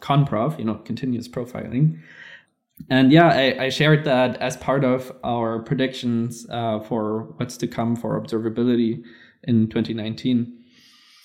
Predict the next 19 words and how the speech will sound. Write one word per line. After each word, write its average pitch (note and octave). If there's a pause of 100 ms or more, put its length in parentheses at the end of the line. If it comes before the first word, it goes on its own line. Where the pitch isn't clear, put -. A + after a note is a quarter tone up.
(120)
And C3
yeah, D#3 (300)
I, C3 (160)
I D3+
guess, E3
you D#3+
know, C#3+
i-, C3
in C3
twenty D3
twenty, F3
when C3
the A#2+
corona, D3
uh, C3
pandemic B2+
hit, C3+ (300)
I B2+
think C3